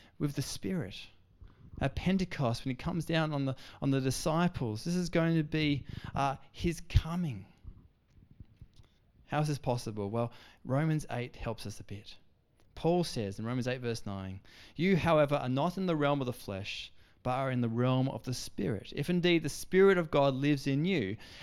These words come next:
And if anyone does not have the Spirit of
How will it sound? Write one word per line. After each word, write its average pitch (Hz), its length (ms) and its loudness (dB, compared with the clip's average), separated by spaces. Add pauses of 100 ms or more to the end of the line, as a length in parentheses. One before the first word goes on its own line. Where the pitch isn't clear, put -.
And 156 160 4
if 160 160 2
anyone 208 420 2
does 156 260 2
not 180 180 0
have 151 260 -2
the 139 80 -4
Spirit 170 540 4
of 143 200 6